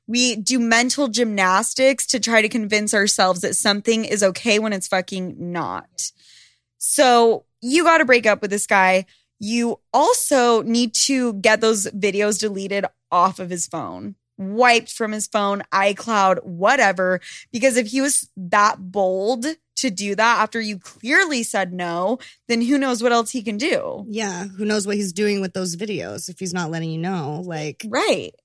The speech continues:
Speaker 1: His horniness clearly takes precedent over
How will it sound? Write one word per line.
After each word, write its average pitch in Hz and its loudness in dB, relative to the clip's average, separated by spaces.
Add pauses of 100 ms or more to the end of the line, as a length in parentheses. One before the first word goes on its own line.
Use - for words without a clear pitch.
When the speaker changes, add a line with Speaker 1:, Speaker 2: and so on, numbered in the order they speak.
Speaker 1:
His 254 0 (240)
horniness 262 2
clearly 277 0
takes 240 -2
precedent 226 0
over 214 0